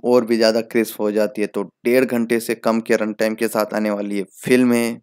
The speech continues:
जहाँ पे इसको जूहो विरोलाइनेन ने, अ, एडिट किया हुआ है। फिल्म को काफ़ी on the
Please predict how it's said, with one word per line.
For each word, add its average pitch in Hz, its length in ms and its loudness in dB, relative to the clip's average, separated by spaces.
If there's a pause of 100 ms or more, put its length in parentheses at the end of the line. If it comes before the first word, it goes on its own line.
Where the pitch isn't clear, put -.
(140)
जहाँ 110 300 0
पे 113 400 0
इसको 117 560 2
जूहो 117 760 2
विरोलाइनेन 110 1160 0
ने, 117 340 -4 (440)
अ, 117 120 -10
एडिट 117 400 -2
किया 113 140 2
हुआ 101 220 -2
है। 104 60 -2
फिल्म 139 420 -4
को 151 200 2
काफ़ी 131 300 -6
on 120 160 -2
the 127 140 2